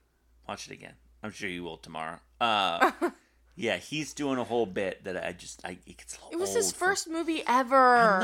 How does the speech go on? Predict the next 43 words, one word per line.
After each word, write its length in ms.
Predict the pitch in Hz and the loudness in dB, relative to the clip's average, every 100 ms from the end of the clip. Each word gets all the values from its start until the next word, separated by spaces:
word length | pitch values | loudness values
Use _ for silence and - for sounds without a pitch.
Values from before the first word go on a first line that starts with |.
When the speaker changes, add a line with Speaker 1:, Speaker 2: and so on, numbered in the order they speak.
| 233 | -2
Speaker 1:
not, 120 | 254 - | -6 -10
I'm 200 | 220 226 | -10 -8
not, 240 | 254 262 - | -8 -8 -8
I 120 | 247 | -6
don't, 220 | 262 269 - _ _ _ _ - | -6 -8 -12 _ _ _ _ -10
listen, 600 | 202 254 - 262 220 - | -6 -6 -6 -6 -6 -6
I'm 120 | 151 185 | -10 -6
Speaker 2:
He 60 | |
Speaker 1:
not 100 | 226 | -6
Speaker 2:
was 100 | 233 | -6
a 60 | 339 | -6
baby. 160 | 285 | -6
Speaker 1:
trying 180 | 311 226 | -2 -2
Speaker 2:
He 60 | 269 | -2
Speaker 1:
to 60 | 277 | -6
Speaker 2:
was, 100 | 254 | -6
like, 140 | 262 | -6
Speaker 1:
poo-, 100 | 220 | -4
Speaker 2:
sixteen. 400 | - - - 302 | -6 -10 -12 0
Speaker 1:
you're 220 | 175 262 226 | 4 6 6
begging 300 | 147 139 123 | 6 6 0
me 80 | |
to 80 | 107 | -4
poo 160 | 92 101 | -6 -8
on 80 | 92 | -8
this 180 | 92 | -10
movie. 300 | 95 90 87 - | -10 -12 -12 -14
Speaker 2:
No. 160 | - - | -14 -14
Speaker 1:
Okay? 320 | - 98 104 - 240 - | -8 -6 -6 -10 -18 -14
I 80 | 180 | -10
don't 180 | 113 123 | -6 -2
wanna. 340 | 113 104 - - | -2 -2 -8 -18
Speaker 2:
<laughs> 360 | _ _ - | _ _ -12
Okay. 280 | 202 214 - - _ _ - | -10 -10 -12 -14 _ _ -18
Speaker 1:
Okay. 200 | 98 - - _ _ _ _ _ _ - | -14 -14 -16 _ _ _ _ _ _ -8
So 260 | - 135 | 2 2
aside 360 | 123 117 139 151 | 2 0 0 0
from, 220 | 160 143 - - _ 107 | -2 -10 -12 -18 _ -4
uh, 280 | 104 104 101 | 0 0 -2
those 260 | 92 107 107 | -6 -6 -6
are 60 | 151 | -8
your 80 | |
five, 420 | 165 92 92 135 | -2 0 0 -4